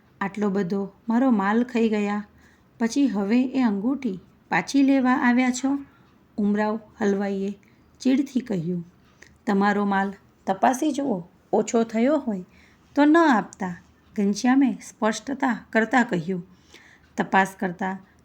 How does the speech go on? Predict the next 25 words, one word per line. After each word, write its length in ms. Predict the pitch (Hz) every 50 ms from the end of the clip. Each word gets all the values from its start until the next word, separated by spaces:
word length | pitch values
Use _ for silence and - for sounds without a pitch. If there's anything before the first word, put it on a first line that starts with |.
| _
દુકાનદારને 760 | - 208 208 - 247 240 247 247 247 277 294 277 226 196 190 180 - -
બધો 340 | 226 214 214 196 196 277 285
જ 100 | 269 220
માલ 300 | 208 190 190 180 180 175 - - _ _ _ _ _ _ _ -
જેમનો 640 | 185 170 214 208 208 214 226 226 233 240 226 226 - _ 190
જેમ 340 | 165 226 240 262 247 208 - - - - - _ _ - -
સભર 340 | - 202 180 226 254 254 240
જોવા 360 | 175 190 190 185 202 214 208
મળ્યો. 340 | 185 180 175 175 185 185 175 - - - _ _ _ _ _ _ -
એ 80 | 240
તો 200 | 240 247 - 294
આ 180 | 285 277 269 254
જોઈને 560 | 208 175 208 208 214 214 208 196 202 202 202 - - _ _ _ _ -
આભો 320 | - 208 196 175 247 269 277
બની 300 | 208 240 202 202 202 196
ગયો. 320 | 185 190 185 180 185 180 - - _ _ _ _ _ _ -
સઘળી 360 | - 202 180 208 208 214 208
વાત 240 | 196 196 190 190 190 - - _ _ _ _ -
ધર્મદેવને 720 | 190 196 196 208 214 233 247 233 277 285 269 233 202 196
કહી. 400 | - - 190 165 165 175 180 180 - _ _ _ _ _ _ _ _ -
અંતમાં 480 | 202 208 208 208 196 196 196 196 196 180 - _ _ _ _ -
અંગૂઠી 500 | 214 202 208 208 254 262 254 254 262 240
આપી 400 | 214 196 - - 196 196 196 - - _ _ _ _ _ _ -
અહોભાવ 460 | 220 220 247 262 262 262 254 254 254
સાથે 520 | 254 254 208 208 208 - 220 202 180 175